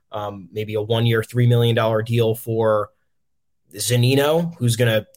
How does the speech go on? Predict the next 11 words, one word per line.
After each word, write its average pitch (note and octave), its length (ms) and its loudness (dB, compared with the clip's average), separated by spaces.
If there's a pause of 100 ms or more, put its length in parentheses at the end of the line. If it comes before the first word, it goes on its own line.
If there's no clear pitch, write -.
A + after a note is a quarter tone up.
(300)
poke B2 280 0
some A#2+ 200 2
bombs C3+ 360 0
for D#3+ 160 -2
you. E3+ 360 0 (160)
You A2+ 240 -2
know A#2 240 2
that's C#3 260 0
gonna D3 120 0
happen. E3 520 -2 (400)
Um, A2 600 -2